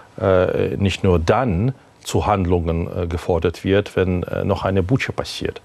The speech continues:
oder wenn noch, noch ein Staudamm, äh, gesprengt wird oder wenn tausende Menschen, äh, ums Leben kommen oder, äh, vielleicht noch eine Rakete ein Hochhaus, äh, in Dnipro oder Uman oder Kiew, äh, trifft.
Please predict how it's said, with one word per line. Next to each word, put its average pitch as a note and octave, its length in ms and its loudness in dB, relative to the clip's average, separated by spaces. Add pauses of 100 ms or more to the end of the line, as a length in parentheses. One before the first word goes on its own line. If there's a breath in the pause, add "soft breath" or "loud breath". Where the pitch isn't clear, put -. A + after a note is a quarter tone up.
(320 loud breath)
oder E2+ 220 2
wenn F2+ 140 2
noch, E2+ 220 0
noch F#2 220 0
ein F#2+ 100 0
Staudamm, G2+ 680 -2
äh, - 200 -2
gesprengt D#2+ 580 -6
wird - 240 -6 (260 loud breath)
oder F2 300 2
wenn E2+ 180 0
tausende F#2 500 2
Menschen, G2+ 580 0
äh, G#2 320 0
ums - 240 -2
Leben C3 260 2
kommen D#2 280 -2
oder, E2 340 0 (400 loud breath)
äh, - 220 2
vielleicht F2 380 0
noch - 160 0
eine F#2+ 220 0
Rakete G2 540 2
ein F#2+ 280 2
Hochhaus, D#2 680 0
äh, - 300 -2
in E2+ 200 -2
Dnipro F#2+ 520 2
oder - 300 0
Uman F#2 420 2 (260 loud breath)
oder F2+ 220 2
Kiew, A2+ 340 2 (220)
äh, E2 240 2 (100)
trifft. F2 320 -2